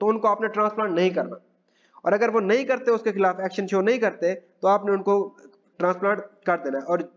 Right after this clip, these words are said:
graft versus host disease, जीवीएचडी होते हैं, graft versus host disease।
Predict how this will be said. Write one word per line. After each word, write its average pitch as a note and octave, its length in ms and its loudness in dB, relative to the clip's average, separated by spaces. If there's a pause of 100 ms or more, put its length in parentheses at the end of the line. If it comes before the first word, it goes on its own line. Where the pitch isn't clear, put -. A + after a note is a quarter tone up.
(160)
graft F#3 380 0
versus E3+ 280 -6
host D#3 180 -2
disease, B2 260 -10 (100)
जीवीएचडी E3+ 580 -4
होते E3 220 -6
हैं, D#3+ 100 -8
graft D3+ 300 -4
versus F3 300 -12 (500)
host B2+ 180 -12
disease। A2 220 -18